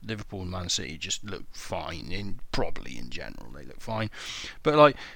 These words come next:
uh, you know, Arsenal, Arsenal lost, lost at Liverpool quite, you know, devastatingly. Tottenham. Uh, Tottenham were bad at Man City and then lost, lost a kind of, like, mm, shrug of a home game against Newcastle, in which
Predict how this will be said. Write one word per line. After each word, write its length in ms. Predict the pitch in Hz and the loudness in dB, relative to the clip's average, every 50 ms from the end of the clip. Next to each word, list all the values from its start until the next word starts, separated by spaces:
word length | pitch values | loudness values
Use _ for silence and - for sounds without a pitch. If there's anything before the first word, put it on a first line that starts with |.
| - - - 135 | -16 -2 4 8
uh, 360 | 139 143 143 104 131 156 160 151 | 8 8 8 8 4 2 4 6
you 100 | 156 143 | 8 8
know, 60 | - | 10
Arsenal, 380 | - 139 135 127 - 135 123 127 | 10 10 10 8 6 4 2 4
Arsenal 340 | 131 135 123 - 120 107 107 | 4 4 4 2 0 2 2
lost, 320 | 110 107 101 - - - | 4 4 2 0 -2 -4
lost 220 | 101 98 - - - | -6 -4 -4 -4 -4
at 80 | 90 | -4
Liverpool 360 | 104 113 107 101 - - 107 - | -4 -4 -4 -4 -4 -6 -6 -2
quite, 280 | - 113 101 101 - - - - - - | 0 0 0 0 0 -4 -14 -20 -16 -10
you 140 | - 107 107 | -8 -6 -6
know, 160 | 95 92 95 92 - - - - - - - - - - - - - - - - - - - - - 127 117 113 107 - | -6 -6 -8 -10 -12 -14 -18 -20 -20 -20 -18 -16 -16 -16 -16 -18 -18 -18 -18 -16 -16 -16 -14 -12 -12 -10 -10 -6 0 4
devastatingly. 960 | 113 110 113 101 101 - - - 98 104 101 101 98 98 98 98 95 98 104 - - | 6 6 6 6 6 4 4 4 2 2 2 0 0 0 0 -2 -2 -4 -4 -2 2
Tottenham. 520 | - 131 131 - 113 113 113 110 107 107 - - - - - - - - - - - 135 | 2 2 4 4 4 4 4 4 2 0 -2 -8 -14 -14 -14 -14 -14 -16 -16 -4 0 2
Uh, 160 | 127 131 127 | 4 4 4
Tottenham 260 | - 180 147 127 113 | 4 4 4 4 4
were 60 | 95 | 6
bad 240 | - 120 117 113 110 | 8 10 10 10 10
at 40 | 104 | 8
Man 160 | 110 107 104 | 4 4 4
City 220 | 101 - 117 104 | 4 2 2 2
and 80 | 104 98 | 0 0
then 100 | 98 101 107 | 0 0 0
lost, 260 | 107 101 - - 107 | 0 -2 -2 -2 0
lost 240 | 107 107 101 - - | 0 0 0 0 0
a 120 | 101 - - - | -2 -4 -4 -4
kind 180 | - 110 101 98 | -2 -2 0 0
of, 100 | 90 92 | -2 -2
like, 220 | 95 98 92 90 - - - | -2 -4 -4 -6 -10 -12 -8
mm, 260 | 117 107 101 92 90 - | -4 -4 -4 -2 2 4
shrug 480 | - - - - 117 113 110 113 104 | 6 6 6 6 8 8 8 8 8
of 120 | 107 92 101 | 6 4 4
a 80 | 95 | 4
home 260 | 92 107 104 104 104 | 4 4 2 2 2
game 220 | 98 90 90 87 90 | 0 -2 -2 -2 -4
against 300 | 90 92 95 95 92 - | -4 -4 -4 -4 -2 -2
Newcastle, 720 | 104 101 98 95 - - 98 90 87 - - 98 90 90 90 | -2 -2 -2 -2 -2 -2 -2 -2 -2 -2 -2 -4 -4 -6 -8
in 160 | 90 92 92 | -8 -8 -8
which 340 | 98 98 95 - - - | -8 -6 -2 -2 -2 -2